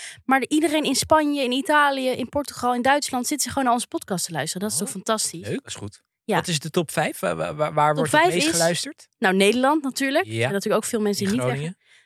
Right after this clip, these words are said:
Speaker 1: Frankrijk, België, Spanje, Italië en Duitsland.
Speaker 2: Wat leuk.
Speaker 1: We kregen zelfs dit weekend een comment van iemand die zei, "Ik luister vanuit Zuid-Soedan."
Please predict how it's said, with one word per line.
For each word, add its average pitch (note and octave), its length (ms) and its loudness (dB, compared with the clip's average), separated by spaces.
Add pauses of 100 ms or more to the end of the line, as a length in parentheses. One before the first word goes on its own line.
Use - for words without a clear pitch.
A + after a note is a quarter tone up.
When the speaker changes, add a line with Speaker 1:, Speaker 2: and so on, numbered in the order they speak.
(120)
Speaker 1:
Frankrijk, C4+ 680 2
België, B3+ 380 2
Spanje, C4 340 0
Italië A3 400 0
en F#3 100 -2
Duitsland. - 580 -12
Speaker 2:
Wat - 120 -20
leuk. G2+ 420 -6 (220)
Speaker 1:
We - 80 -4
kregen A#3+ 260 2
zelfs B3 240 4
dit A#3+ 140 -4
weekend C#4+ 280 0
een B3 80 -4
comment C4 280 0
van A#3 100 -8
iemand A#3+ 220 -2
die A3+ 100 -4
zei, A#3+ 220 4 (280)
"Ik B3 120 -6
luister C4 200 4
vanuit A#3+ 220 0
Zuid-Soedan." F#3+ 680 -2